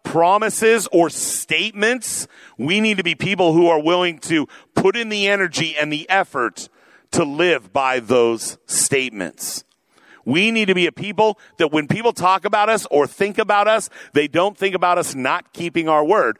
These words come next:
but they say, "Yeah, that's a trustworthy person." We need to be truth tellers. We need to be promise keepers. And I think it's so important for one reason, because we are reflections of God.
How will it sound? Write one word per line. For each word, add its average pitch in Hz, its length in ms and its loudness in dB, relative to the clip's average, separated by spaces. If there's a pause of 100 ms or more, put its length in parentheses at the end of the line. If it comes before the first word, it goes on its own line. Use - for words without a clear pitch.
(140)
but 151 100 -2
they 143 120 0
say, 165 160 -2
"Yeah, 139 500 -2 (560)
that's 190 220 -2
a 196 60 -2
trustworthy 143 1000 -2
person." 107 800 -4 (640)
We 190 160 2
need 226 140 0
to 165 60 -4
be 147 140 -4
truth - 520 0
tellers. 113 460 -2 (180)
We 180 140 -2
need 196 140 0
to 190 60 2
be 175 140 -4
promise 196 680 0
keepers. - 760 -6 (1080)
And 139 100 -4
I 147 120 -4
think 226 240 -10
it's 226 180 -6
so 196 220 0
important 170 420 -4
for 143 280 0
one 120 440 -2
reason, 90 460 -6 (1800)
because - 320 -10
we 170 180 -4
are 175 100 2
reflections 135 720 -8
of 123 140 -8
God. 131 460 -6